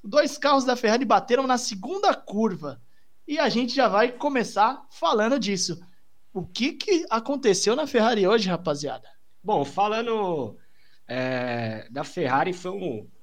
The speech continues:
Speaker 2: sem dúvida, foi uma corrida muito infeliz.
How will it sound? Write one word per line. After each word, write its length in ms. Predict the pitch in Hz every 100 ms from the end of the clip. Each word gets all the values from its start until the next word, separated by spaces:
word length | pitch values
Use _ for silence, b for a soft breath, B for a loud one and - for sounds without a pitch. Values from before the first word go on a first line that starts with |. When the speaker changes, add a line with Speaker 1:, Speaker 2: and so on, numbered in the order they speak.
| -
Speaker 2:
sem 280 | - 160 160
dúvida, 240 | 147 165
foi 160 | 170 160
uma 120 | 156
corrida 320 | 156 143 160
muito 500 | 147 139 175 233 226
infeliz. 720 | 165 - 143 120 135 165 -